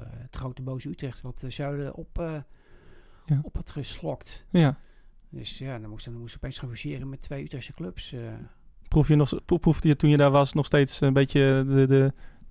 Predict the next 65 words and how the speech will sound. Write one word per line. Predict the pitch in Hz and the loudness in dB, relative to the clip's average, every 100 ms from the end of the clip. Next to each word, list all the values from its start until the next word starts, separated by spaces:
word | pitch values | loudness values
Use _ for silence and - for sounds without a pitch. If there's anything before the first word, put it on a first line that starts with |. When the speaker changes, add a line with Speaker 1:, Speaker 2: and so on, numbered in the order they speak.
| - | -10
Speaker 2:
de | - 143 | -2 2
pijn | 147 147 156 | 6 6 4
of | 135 | 4
het | 143 135 | 4 4
oud | - 135 143 | 4 2 4
Speaker 1:
Ja, | |
Speaker 2:
zeer | 156 151 156 | 4 6 4
nog? | 160 | 2
Speaker 1:
ja. | 143 127 - - - | 0 -4 -8 -18 -12
Speaker 2:
Richting, | - 143 160 151 | -8 -4 0 2
eh, | 143 | 2
richting | 139 139 156 143 | 2 2 2 2
de | 139 | 4
gemeente | 143 143 151 - | 4 4 2 2
en | 143 | 2
richting | 143 - 147 151 | 0 -2 0 0
F | |
C | - | -2
Utrecht | 160 165 254 | -2 -2 0
ook | |
wel | 165 | 2
Speaker 1:
Ja, | 269 | 2
Speaker 2:
een | |
beetje? | - 240 294 | 0 -2 -6
Speaker 1:
ja. | 135 - - - - | -8 -8 -14 -20 -16
Dat | 120 117 | -14 -10
merk | 123 131 127 | -8 -8 -8
je | |
nog | 127 | -12
steeds | - 139 131 | -10 -10 -10
vooral | 127 127 | -12 -12
bij | 123 | -12
die | 123 | -14
oude, | 120 117 | -14 -12
oude | 120 117 | -12 -14
garde. | - 131 120 | -14 -12 -10
Ja, | 123 | -10
het | 123 | -10
sterft | - - 123 | -12 -8 -8
natuurlijk | 117 127 | -8 -10
langzaam | 135 123 123 127 | -10 -10 -10 -10
uit. | 131 - | -10 -10
Eh, | 123 120 120 120 117 | -8 -8 -6 -8 -8
mensen | 117 120 117 | -10 -10 -12
uit | - | -12
de | 127 | -10
middel | 123 | -10
zeventig, | 117 135 127 - | -10 -10 -10 -12
tachtig | - 131 - - - | -12 -10 -10 -10 -6
die | 147 | -4
Speaker 2:
Ja. | |
Speaker 1:
daar, | 127 120 | -4 -6
eh, | 120 120 120 120 | -8 -10 -10 -10
nou | 123 120 | -10 -8
bij | 120 | -10
betrokken | - - 135 127 | -10 -12 -10 -10
waren. | 123 117 113 | -10 -12 -12
Maar | 113 | -12
je | 113 | -10
merkt | 120 | -12
nog | 117 | -12
steeds | - 127 - | -12 -12 -12
dat | 131 | -12
dat, | 135 - | -14 -14
eh, | 131 | -12